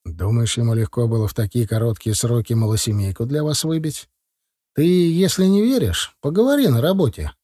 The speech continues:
Что они тебе могут предложить в плане жилья? Спроси, когда ты там сможешь рассчитывать на что-то, да хоть на комнату в Подмосковье. Гарантирую, тебя очень сильно не порадует ответ".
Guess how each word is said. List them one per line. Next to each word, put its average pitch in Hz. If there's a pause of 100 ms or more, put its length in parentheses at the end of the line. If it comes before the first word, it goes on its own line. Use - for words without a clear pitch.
Что -
они 127
тебе 123
могут 135
предложить 147
в -
плане 151
жилья? 139 (480)
Спроси, 220 (160)
когда 196
ты 104
там 80 (120)
сможешь 123
рассчитывать 127
на 131
что-то, 110 (260)
да 143
хоть 165
на 185
комнату 107
в -
Подмосковье. 123 (540)
Гарантирую, 151
тебя 147
очень 185
сильно 214
не 151
порадует 143
ответ". 147